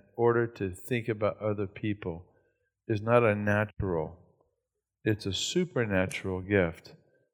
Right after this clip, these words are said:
where you will lay down your sword and beat it into a plowshare. The Lord came and he said, "Peace on earth and goodwill to those who will do God's will."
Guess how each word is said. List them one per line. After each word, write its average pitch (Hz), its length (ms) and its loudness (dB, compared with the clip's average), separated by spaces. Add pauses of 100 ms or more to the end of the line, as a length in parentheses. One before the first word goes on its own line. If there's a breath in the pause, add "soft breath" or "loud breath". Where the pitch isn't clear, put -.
(160)
where 104 220 2
you 104 220 2
will 101 180 2
lay 107 240 4
down 90 540 0 (560)
your 92 80 -6
sword 85 540 -4 (680)
and 95 140 -6
beat 95 180 0
it 92 100 -6
into 87 260 -6
a 78 60 -6
plowshare. - 720 -10 (1200)
The 110 60 -2
Lord 120 300 8
came 95 460 0 (880)
and 104 100 -2
he 101 60 -2
said, 95 340 -4
"Peace 139 500 0
on 123 280 2
earth 101 340 2
and 101 280 -4
goodwill 123 680 4
to 113 180 -4
those 104 360 2
who 110 160 0
will 101 160 -2
do 98 280 -2
God's 95 440 -4
will." 90 420 -6